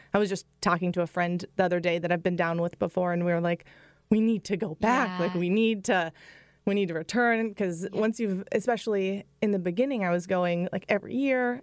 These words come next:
Speaker 1: and then there was gaps where I couldn't go for a couple of years,
Speaker 2: Yeah.
Speaker 1: and then I had another long gap where I couldn't go for a couple of years. And every time, um, we would go back, I was like, I felt like I was at home, and my heart just felt so happy. I remember last time we landed in the airport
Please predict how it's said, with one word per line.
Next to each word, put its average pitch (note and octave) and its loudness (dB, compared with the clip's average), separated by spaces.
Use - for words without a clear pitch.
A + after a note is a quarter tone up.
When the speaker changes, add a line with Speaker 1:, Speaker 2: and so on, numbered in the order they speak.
Speaker 1:
and G3 2
then F3 0
there F3 -2
was F3 -4
gaps - 0
where - -2
I - -2
couldn't G3 -6
go A#3+ 2
for F#3+ -4
a - 0
couple F#3+ -2
of F#3+ 0
years, F3 0
Speaker 2:
Yeah. F3 -4
Speaker 1:
and F3+ 0
then F3 0
I F#3 2
had F3+ 2
another F#3 0
long F3+ 0
gap F#3 0
where F#3+ -2
I G3 -2
couldn't - -6
go F#3 2
for F3+ -4
a F3+ -4
couple F3+ -2
of G3 0
years. F3+ 0
And G3+ 2
every F#3+ -2
time, F3+ 0
um, - -4
we - 0
would F#3+ 0
go F#3 0
back, F#3 0
I - -2
was F#3 -4
like, F#3 -10
I G#3 0
felt F#3 2
like F3+ -2
I F#3 0
was F3+ 0
at E3+ -2
home, F3+ 2
and F#3 4
my F3+ 0
heart F#3 0
just - -6
felt F#3 -2
so F3+ 0
happy. F3 0
I F3 0
remember F3 0
last F3+ -2
time F3+ -2
we F3 -2
landed F3 0
in E3+ 0
the E3+ -2
airport F3 0